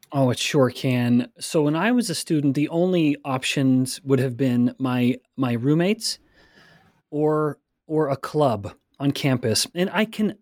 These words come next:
I can imagine, I think, you know, every university is loaded with clubs. And I don't mean kind of fraternity sororities. I mean, like, like a, like a walking club or a, or a,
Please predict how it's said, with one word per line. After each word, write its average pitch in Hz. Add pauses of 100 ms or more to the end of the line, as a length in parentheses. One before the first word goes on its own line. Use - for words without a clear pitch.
I 202
can 202
imagine, 185
I 139
think, 202
you 202
know, 202
every 247
university 143
is 131
loaded 147
with 123
clubs. 117
And 151
I 175
don't 226
mean 202
kind 180
of 147
fraternity 139
sororities. 123
I 143
mean, 156 (580)
like, 151
like 151
a, 135
like 139
a 139
walking 151
club 113
or 120
a, -
or 123
a, 113